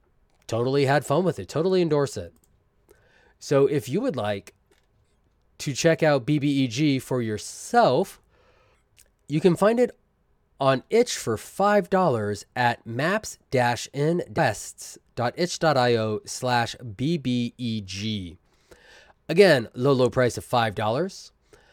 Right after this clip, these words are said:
He does offer community copies for certain amounts of, certain amounts of regular copies sold.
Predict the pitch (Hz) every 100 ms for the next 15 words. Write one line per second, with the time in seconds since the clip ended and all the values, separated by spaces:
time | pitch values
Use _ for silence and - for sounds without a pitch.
0 | _ _ - 147 131 143 131 131 147 139
1 | 139 135 135 131 127 - 151 151 147 143
2 | 151 190 220 - - 139 131 127 123 117
3 | 117 113 113 110 - _ _ _ _ -
4 | - 147 143 135 139 135 - - 135 127
5 | 123 110 110 _ - _ _ - - 143
6 | 131 131 127 127 104 131 131 127 131 123
7 | 117 - 139 160